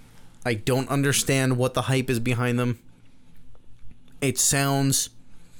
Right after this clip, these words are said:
marginally the same. They're way more overplayed than Zeppelin,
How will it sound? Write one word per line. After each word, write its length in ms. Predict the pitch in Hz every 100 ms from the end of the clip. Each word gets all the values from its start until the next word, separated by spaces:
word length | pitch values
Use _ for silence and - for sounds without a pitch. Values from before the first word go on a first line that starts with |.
| - - - - - - - - - - - - -
marginally 840 | 165 156 151 151 151 - 151 143 131
the 80 |
same. 420 | 120 139 135 139 135 - - - - - - - - - - - - - - -
They're 360 | 120 127 127 120 -
way 580 | 113 104 143 160 160 143
more 260 | 131 139
overplayed 420 | 139 131 117 135 123
than 100 | 131
Zeppelin, 480 | 120 123 127 123